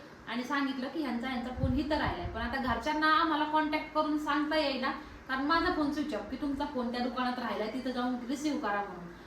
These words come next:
आता आम-, माझा फोन स्विच ऑफ असल्यामुळे मग पर्यायच नाही त्यांना. सगळे कॉल करत होते. माझ्या एका मैत्रिणीचा अगोदर स्टार्टिंगला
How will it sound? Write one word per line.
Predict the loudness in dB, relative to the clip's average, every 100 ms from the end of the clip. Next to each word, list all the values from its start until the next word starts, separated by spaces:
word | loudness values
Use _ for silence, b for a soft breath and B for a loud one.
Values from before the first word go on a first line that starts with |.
| B
आता | -2 4
आम-, | 4 4
माझा | 4 4 2
फोन | 2 0
स्विच | -2 -2
ऑफ | 2 2
असल्यामुळे | 2 2 2
मग | 2 2 0
पर्यायच | 2 2 2 0
नाही | 0 0
त्यांना. | 0 0 -2 -8 B B -4
सगळे | 0
कॉल | 2 4 4
करत | 2 -2
होते. | -4
माझ्या | -2 0 0
एका | 0
मैत्रिणीचा | -2 -2 -2 -2 -4 -8 -4
अगोदर | -2 0 -2
स्टार्टिंगला | 2 2 2 0